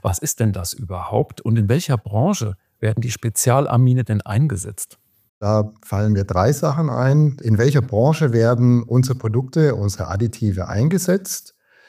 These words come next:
Speaker 2: Das ist zum ersten Mal der Automobilbereich, also da reden wir über Autositze. Das zweite ist das Thema Sitzmöbel, Polster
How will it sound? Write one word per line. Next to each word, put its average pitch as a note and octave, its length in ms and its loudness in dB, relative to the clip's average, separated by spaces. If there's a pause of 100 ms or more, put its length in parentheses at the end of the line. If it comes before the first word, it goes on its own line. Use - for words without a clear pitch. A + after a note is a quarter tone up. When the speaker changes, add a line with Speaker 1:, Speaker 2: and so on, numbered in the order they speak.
(320)
Speaker 2:
Das B2 260 0
ist - 380 0
zum G#2 160 0
ersten A#2+ 380 0
Mal A2 460 2 (260)
der G2 160 0
Automobilbereich, C#3 1120 0
also F2+ 480 -2
da G2 140 -2
reden G#2 260 2
wir F#2 80 2
über E2+ 180 -2
Autositze. C#3+ 800 -2 (720)
Das F#2 240 -6
zweite C3 680 0 (200)
ist - 640 -4
das - 220 -6
Thema G2 680 2
Sitzmöbel, C3+ 720 4
Polster B2+ 840 2